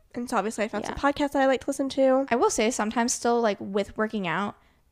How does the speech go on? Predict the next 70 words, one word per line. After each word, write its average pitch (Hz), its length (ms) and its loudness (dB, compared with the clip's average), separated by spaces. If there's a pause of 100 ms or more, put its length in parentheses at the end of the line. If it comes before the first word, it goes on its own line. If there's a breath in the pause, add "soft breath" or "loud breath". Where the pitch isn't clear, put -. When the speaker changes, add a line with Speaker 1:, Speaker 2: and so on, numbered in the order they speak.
Speaker 2:
for 226 160 -2
some 220 240 2
reason, 214 240 0
maybe 208 220 2
let's 190 180 2
say 196 160 0
I, 196 60 2
like, 175 240 0
pause 208 300 -2
the 208 60 -6
music 202 360 -4
or 208 80 0
whatever, 226 480 0 (340 soft breath)
like, 214 140 2
it's 277 120 2
still 466 140 4
pretty 240 220 0
easy 196 260 2
for 247 100 -4
me. 220 140 2
Like, 208 220 0
I 190 140 2
will 214 100 2
maybe, 208 200 2
like, 196 160 0
forget 196 340 0
to 202 80 -6
turn 208 180 -6
my 165 140 -2
music 180 360 -6 (160)
back 180 220 2
on 170 220 -2
'cause 208 160 -6
then 185 120 0
I'm 190 140 0
back 180 280 0
in 185 100 -4
just, 185 160 -8
like, 175 220 0 (500)
thinking 214 160 2
about 202 200 0
stuff 196 180 0
in 190 80 -4
my 185 120 -4
head. 208 320 2
And - 400 -8
then 208 80 4
I'm 196 60 2
like, - 200 -4
"Wait." 170 340 0 (420 soft breath)
Speaker 1:
Sometimes 311 400 4
I 370 40 6
find 254 160 6
myself 262 300 2
just - 180 -6
thinking 254 220 0
about 247 200 2
so 262 60 -2
much 240 100 0
stuff - 260 -2
anyways 233 360 2
that 254 100 2
I, 240 120 6
like, 233 180 -2 (220)
can't. 202 440 0
I 233 40 -2
have 240 100 0
to, 269 40 4
like, 302 220 4
avidly, 240 600 0